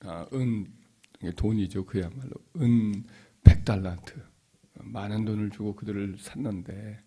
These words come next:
위급할 때는 또 도움을 받아야 될 텐데 돈이 아깝다. 이런 말을 하니까 선지자가 하는 말이, "하나님은 이보다 더 많은 것을 왕에게 줄 수 있습니다. 약탈을 해서 승리하면 더 많은,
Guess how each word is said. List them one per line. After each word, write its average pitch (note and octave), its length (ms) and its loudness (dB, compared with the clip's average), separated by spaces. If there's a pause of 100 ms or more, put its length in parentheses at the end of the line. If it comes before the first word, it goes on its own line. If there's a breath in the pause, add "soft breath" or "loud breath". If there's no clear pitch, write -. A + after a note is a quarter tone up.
위급할 B2+ 380 0
때는 G2 300 -6
또 F#2+ 140 -8
도움을 G2+ 360 -2
받아야 - 320 -8
될 A2+ 160 -12
텐데 F#2 520 -12 (580 loud breath)
돈이 G#2 260 -12
아깝다. - 640 -16 (160)
이런 D3 220 2
말을 G#2 760 -4 (280 loud breath)
하니까 - 520 -8 (420 soft breath)
선지자가 G#2+ 520 -8
하는 F2+ 240 -12
말이, E2 220 -18
"하나님은 D3+ 680 -12 (380)
이보다 A2+ 400 -8
더 G2+ 100 -12
많은 G2 420 -6
것을 D3+ 220 -6
왕에게 G2+ 360 -8
줄 - 200 -16
수 - 140 -16
있습니다. - 440 -18 (180)
약탈을 A#2 520 -8
해서 A2+ 320 -12 (460 loud breath)
승리하면 G2+ 680 -2
더 - 140 -8
많은, G#2 480 -2